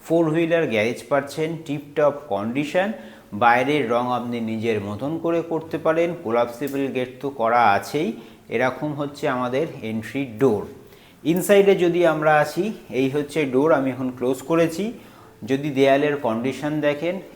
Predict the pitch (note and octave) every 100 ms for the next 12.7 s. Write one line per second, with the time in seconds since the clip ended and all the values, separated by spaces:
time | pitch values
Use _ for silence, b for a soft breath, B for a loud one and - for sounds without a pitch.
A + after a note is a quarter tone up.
0 | C3+ C#3 E3 F3 F#3 F3+ - G3 F#3+ -
1 | - D3+ D3+ - A#2 B2+ C#3 C#3 D3+ E3
2 | D#3+ G#2+ A2 A#2 A#2 B2+ B2+ - G3 -
3 | - F#3+ - B2 - C3 A2+ F#2 G2 G2+
4 | F#2+ B2+ A#2+ E2+ - B B B B B
5 | - D3 F#3 G3 - D#3 F3+ G3 F3+ -
6 | F#3 G3 G3 - D#3+ F3 E3 F#3+ F#3+ G3
7 | D3 B2 B2+ D3 - D#3+ D3 C3+ D3 A#2+
8 | A#2 - C#3+ C#3+ D#3+ A#3+ B B B B
9 | B2+ D3+ F3 E3+ F3+ F3+ C#3+ D3 D3+ D#3+
10 | D#3+ D#3+ C3 B2+ D#3+ C#3+ D3 B2 G#2+ A#2
11 | A#2+ C#3 D3+ C3+ C3 C#3+ C#3+ D3+ E3+ D#3+
12 | A2 B2+ B2+ - C#3 D3